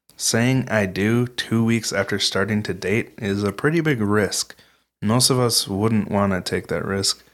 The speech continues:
but her family allowed her to make her own decision,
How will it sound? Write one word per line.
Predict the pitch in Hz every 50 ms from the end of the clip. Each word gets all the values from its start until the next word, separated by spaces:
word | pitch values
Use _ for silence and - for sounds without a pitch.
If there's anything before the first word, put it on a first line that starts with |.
| _ _ _ _ _ _ _ _ _ _ -
but | - 117 - - - - - _ _ _ _ -
her | - - - 101
family | 98 - - 110 123 135 139 139 139
allowed | 135 123 110 110 110 123 127 117
her | 110 110
to | 107
make | 104 101 101 104 104 -
her | - 110 107 107
own | 107 110
decision, | 107 101 - - 117 117 113 90 82 85 85 85